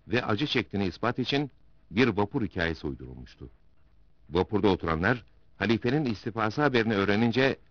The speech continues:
çehrelerine hüzün ve endişe çökmüş.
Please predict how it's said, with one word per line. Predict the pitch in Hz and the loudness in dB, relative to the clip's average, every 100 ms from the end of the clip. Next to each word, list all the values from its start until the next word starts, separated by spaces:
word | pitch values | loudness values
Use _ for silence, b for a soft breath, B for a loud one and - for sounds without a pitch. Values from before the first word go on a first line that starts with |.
| _ - | _ -20
çehrelerine | - 117 104 110 107 113 110 | -4 -2 0 2 2 2 0
hüzün | 92 90 135 113 | -2 -2 -2 0
ve | 95 | 0
endişe | 87 82 - | 0 -2 -6
çökmüş. | 82 64 - 62 - | -8 -10 -16 -18 -18